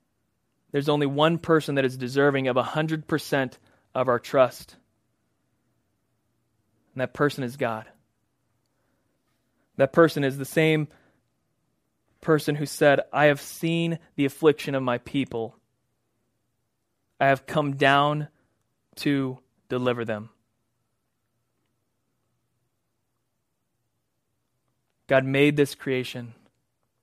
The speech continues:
and when it fell, he came to save this creation through Christ. Who will you trust tonight? Lord, we thank you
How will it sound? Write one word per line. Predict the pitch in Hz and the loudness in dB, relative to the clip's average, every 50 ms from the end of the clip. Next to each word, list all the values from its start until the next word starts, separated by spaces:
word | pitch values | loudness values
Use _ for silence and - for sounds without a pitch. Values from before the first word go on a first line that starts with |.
| _ _ _ _ _ _ _ _ _ _ _ _ _ _ _ _ _ | _ _ _ _ _ _ _ _ _ _ _ _ _ _ _ _ _
and | - 135 | -8 -6
when | 131 127 | -4 -4
it | 127 - | -6 -6
fell, | - - 143 131 131 123 123 120 - _ _ _ _ _ _ _ _ _ | -2 2 4 6 6 4 2 0 -6 _ _ _ _ _ _ _ _ _
he | - 135 | -12 -12
came | - - - 139 127 123 | -10 -6 -4 -4 -4 -4
to | - 117 | -6 -10
save | - - - 131 123 120 117 | -12 -6 -2 0 0 0 0
this | 113 104 - - | -4 -8 -10 -12
creation | - - 110 104 104 104 - - 107 110 - _ _ _ _ _ _ _ _ _ _ | -12 -10 -8 -8 -8 -10 -14 -16 -16 -16 -18 _ _ _ _ _ _ _ _ _ _
through | - 117 | -14 -12
Christ. | - - 120 113 104 - - - _ - _ _ _ _ _ _ _ _ _ _ _ _ _ _ _ _ _ _ _ _ _ _ _ _ _ _ _ _ _ _ _ _ _ _ _ _ _ _ _ _ _ _ _ _ _ _ _ _ _ _ _ _ _ _ | -8 -4 -4 -4 -4 -6 -10 -18 _ -20 _ _ _ _ _ _ _ _ _ _ _ _ _ _ _ _ _ _ _ _ _ _ _ _ _ _ _ _ _ _ _ _ _ _ _ _ _ _ _ _ _ _ _ _ _ _ _ _ _ _ _ _ _ _
Who | - 143 | -10 -6
will | 139 139 131 | -6 -4 -4
you | 127 | -6
trust | 120 - - 113 104 - - - | -8 -6 -6 -6 -6 -8 -12 -18
tonight? | - 110 104 104 123 _ _ _ _ _ _ _ _ _ _ _ _ _ _ _ _ _ _ _ _ _ _ _ _ _ _ _ _ _ _ _ _ _ _ _ _ _ _ _ _ _ _ _ _ _ _ _ _ - | -18 -18 -18 -18 -20 _ _ _ _ _ _ _ _ _ _ _ _ _ _ _ _ _ _ _ _ _ _ _ _ _ _ _ _ _ _ _ _ _ _ _ _ _ _ _ _ _ _ _ _ _ _ _ _ -4
Lord, | 139 127 | 0 0
we | 127 | 0
thank | 123 - 135 131 135 127 - - | 0 0 0 0 0 -2 -4 -8
you | 127 117 117 120 | -8 -8 -10 -12